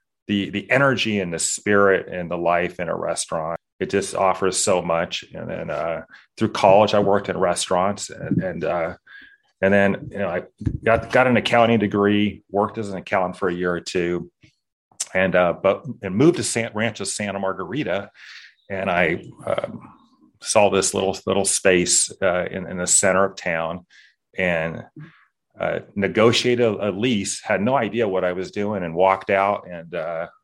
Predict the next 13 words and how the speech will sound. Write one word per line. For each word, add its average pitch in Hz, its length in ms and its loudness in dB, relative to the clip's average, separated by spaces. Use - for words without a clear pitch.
s-, - 440 -16
said, 101 140 -4
"Oh 117 80 4
my 92 140 0
goodness, 101 400 -4
I 117 160 -2
gotta 90 140 -2
open 98 180 -8
a 104 60 -6
coffee 82 360 -4
house." 73 480 -8
And, 76 220 -12
uh, 73 220 -12